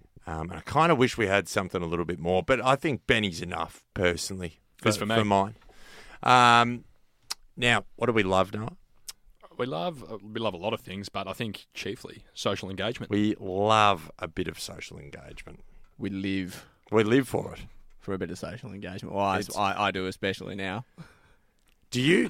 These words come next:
Speaker 1: do you <laughs> listen to it a great deal? <clears throat>
Speaker 3: Not prior to the show.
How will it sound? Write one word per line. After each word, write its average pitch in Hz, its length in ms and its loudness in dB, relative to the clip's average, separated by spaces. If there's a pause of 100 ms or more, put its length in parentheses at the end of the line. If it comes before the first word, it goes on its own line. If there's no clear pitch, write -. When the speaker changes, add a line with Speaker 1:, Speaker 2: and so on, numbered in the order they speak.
Speaker 1:
do - 160 2
you 170 120 8
<laughs> 170 40 6
listen 151 380 4
to 135 200 2
it 135 200 2
a 139 80 -2
great 123 320 2
deal? 123 300 0
<clears throat> - 40 -20 (1600)
Speaker 3:
Not 131 460 4
prior 127 440 6
to 117 100 -2
the 107 120 -2
show. 90 440 -2